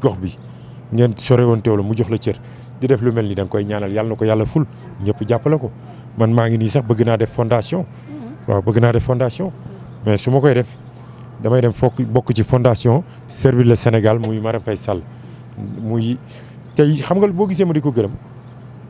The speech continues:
tey dama gis caaro gi fii suñu yaay yu bëri ak suñu papa yi, ñu retraité, am nañ ay bourse familiale. Te kuy def lu baax nag, ku ko wax la bëgg.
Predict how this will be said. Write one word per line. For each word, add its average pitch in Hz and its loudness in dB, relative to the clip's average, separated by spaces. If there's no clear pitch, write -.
tey 151 4
dama 165 0
gis 151 -4
caaro 160 2
gi 127 -2
fii 139 0
suñu 160 -2
yaay 156 4
yu 139 2
bëri 160 4
ak - 0
suñu 139 0
papa 127 2
yi, 95 -2
ñu 156 6
retraité, 131 2
am 139 2
nañ 151 4
ay 147 4
bourse 127 0
familiale. 113 0
Te 147 2
kuy 190 0
def 160 4
lu 165 4
baax 131 2
nag, 123 0
ku 135 2
ko 139 4
wax 160 2
la 208 4
bëgg. 131 0